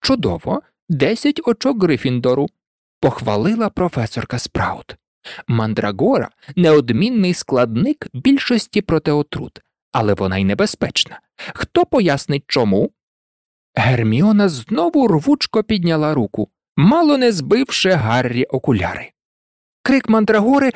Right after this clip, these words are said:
загрожує смертю тому, хто його почує», швидко проторохкотіла вона. «Саме так, ще десять очок», сказала професорка Спраут. «Так от,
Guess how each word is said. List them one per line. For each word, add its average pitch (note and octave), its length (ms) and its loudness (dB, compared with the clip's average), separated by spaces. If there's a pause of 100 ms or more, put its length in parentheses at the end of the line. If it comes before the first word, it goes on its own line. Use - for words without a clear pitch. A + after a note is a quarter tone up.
(200)
загрожує A3+ 580 2
смертю G3+ 460 0
тому, A#3+ 340 2
хто - 200 -4
його B3+ 240 4
почує», E3 440 0 (400)
швидко - 680 0
проторохкотіла D3+ 920 0
вона. A2+ 320 -2 (580)
«Саме B2 480 -2
так, - 380 -6 (100)
ще - 440 0
десять G#3+ 500 -2
очок», - 440 -6 (360)
сказала G#3 640 0
професорка A#2 680 -2
Спраут. - 560 -6 (580)
«Так - 240 0
от, - 200 -10